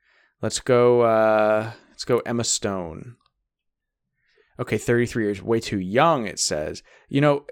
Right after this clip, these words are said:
y-, the, you, you can be good at this game because you can look and say, "Okay, first movie listed is nineteen ninety-four." That was t-,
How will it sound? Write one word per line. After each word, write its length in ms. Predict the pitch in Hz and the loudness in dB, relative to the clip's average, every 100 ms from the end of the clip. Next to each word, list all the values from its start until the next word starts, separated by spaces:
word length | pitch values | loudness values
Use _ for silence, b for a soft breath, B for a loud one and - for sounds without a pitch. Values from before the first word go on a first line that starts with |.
| - | -14
y-, 300 | 92 104 120 | -10 -8 0
the, 220 | 147 - 135 | 2 2 0
you, 180 | 151 - | -6 -8
you 280 | - 156 143 | -8 -4 -2
can 160 | 151 | -2
be 100 | 156 | -2
good 160 | 165 139 | 2 2
at 80 | 135 | 2
this 120 | 117 | -2
game 320 | - 87 90 - | -6 -6 -8 -10
because 420 | 113 120 104 - _ _ _ | -4 -2 -2 -6 _ _ _
you 120 | 135 | -8
can 200 | 123 120 | -6 -4
look 200 | 120 139 | -2 -2
and 120 | 120 - | -2 -2
say, 200 | 107 - | -2 -2
"Okay, 320 | 135 120 98 B B B B | -6 -4 -6 B B B B
first 300 | - 147 147 | 0 2 2
movie 200 | 143 131 | 2 2
listed 260 | 123 - 107 | 0 -4 -8
is 100 | 107 | -6
nineteen 480 | 120 - - 131 | -6 -6 -6 -4
ninety-four." 840 | 123 110 110 104 - 85 65 50 - b b b _ | -4 -4 -6 -6 -6 -6 -6 -10 -18 b b b _
That 180 | 135 185 | 4 4
was 300 | 160 123 - _ _ _ _ _ | 2 0 -4 _ _ _ _ _
t-, 100 | - | -16